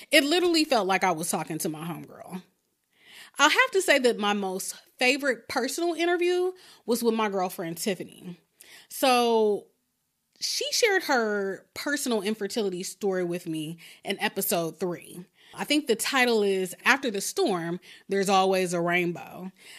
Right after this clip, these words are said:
Tiffany is actually one of the main inspirations for the podcast, if I'm being honest. She was actually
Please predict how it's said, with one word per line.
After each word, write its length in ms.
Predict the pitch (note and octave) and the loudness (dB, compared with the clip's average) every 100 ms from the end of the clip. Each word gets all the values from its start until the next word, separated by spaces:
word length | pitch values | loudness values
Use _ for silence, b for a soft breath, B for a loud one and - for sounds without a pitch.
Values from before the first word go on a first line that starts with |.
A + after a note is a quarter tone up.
| B | B
Tiffany 460 | - A#4 A#4 C5 F#4+ | 2 2 2 0 2
is 100 | A3+ | 2
actually 300 | A3 A3 A3 | 0 0 -2
one 180 | G3+ G3+ | 0 0
of 60 | |
the 80 | F#3 | 0
main 500 | F3+ F#3+ G#3+ A3 G#3+ | 0 0 0 0 -2
inspirations 1080 | D#3 G3+ - F#3 F3 F#3 - E3+ E3+ E3+ - _ - | -2 -4 -4 -4 -2 -4 -4 -6 -8 -10 -12 _ -6
for 180 | B3 | -4
the 100 | G3 | -4
podcast, 600 | - D#3 D3+ - E3+ F3 F#3 | -6 -10 -10 -8 -8 -8 -10
if 120 | F3 | -6
I'm 120 | F3 | -4
being 240 | F3 E3+ | -4 -4
honest. 560 | D#3 E3+ D#3 E3 F3+ - B B B B | -6 -8 -10 -10 -12 -12 B B B B
She 260 | - D#4 D4 | -2 2 2
was 200 | A#3+ A#3 | 2 2
actually 420 | C#4+ - A#3+ | 0 -2 -4